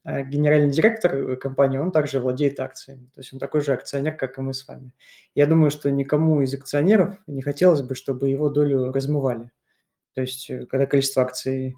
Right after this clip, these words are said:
увеличивается, да, у вас, ваша доля в компании становится меньше. То есть то же самое можно сказать и про А Ф К систему как основного акционера.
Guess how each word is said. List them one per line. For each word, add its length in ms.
увеличивается, 680
да, 260
у 40
вас, 300
ваша 280
доля 200
в 80
компании 360
становится 360
меньше. 420
То 60
есть 260
то 100
же 60
самое 260
можно 200
сказать 320
и 20
про 760
А 60
Ф 120
К 120
систему 420
как 200
основного 520
акционера. 500